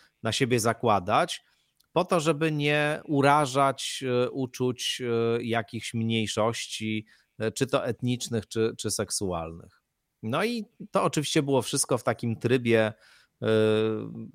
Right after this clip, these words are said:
no, że tutaj, ponieważ problem jest ogromny, no to trzeba właśnie tutaj zobowiązać te władze uniwersytetu, żeby one się tym odgórnie zajęły.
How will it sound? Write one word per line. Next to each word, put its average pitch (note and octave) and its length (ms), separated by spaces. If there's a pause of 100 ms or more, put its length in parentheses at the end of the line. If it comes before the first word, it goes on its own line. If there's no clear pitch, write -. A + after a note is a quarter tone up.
(500)
no, A2+ 300
że G#2+ 200
tutaj, G2+ 520 (360)
ponieważ G2+ 420
problem A#2 420
jest A2 160
ogromny, C#3 600
no A#2+ 140
to A2 140
trzeba G2+ 440
właśnie G2 460
tutaj F#2+ 500 (440)
zobowiązać A2 680
te A2 80
władze A#2 440
uniwersytetu, A2 800
żeby G2+ 260
one A2 220
się G#2 100
tym G2+ 180
odgórnie G#2 440
zajęły. F2+ 500